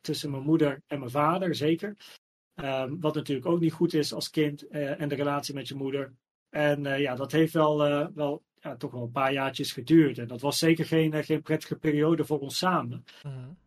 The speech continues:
Speaker 1: Ehm, maar ja, ik was wel prof gamer en ik moest wel gewoon mijn ding doen.
Speaker 2: Ja.
Speaker 1: Dus, eh,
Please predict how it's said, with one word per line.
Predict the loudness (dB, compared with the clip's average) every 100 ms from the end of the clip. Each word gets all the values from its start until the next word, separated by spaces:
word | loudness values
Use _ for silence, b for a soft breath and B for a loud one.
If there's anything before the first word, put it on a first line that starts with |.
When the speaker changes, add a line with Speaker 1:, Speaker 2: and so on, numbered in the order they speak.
| _
Speaker 1:
Ehm, | -14 -10 -8 -10 -14 _ _ _ _
maar | -2 2 2 0 -2
ja, | -4 -2
ik | -2
was | -2 2
wel | 6 6 6 0 -12 _ _
prof | -2 0 2
gamer | 2 2 2 -4
en | -10
ik | -8
moest | -6 0
wel | 0
gewoon | 2 -2
mijn | 0
ding | 4 4
doen. | 2 -2 -8 -14 _
Speaker 2:
Ja. | -8 -8 -8 -6
Speaker 1:
Dus, | -4 -4 -6
eh, | -6 -6 -6 -8 -8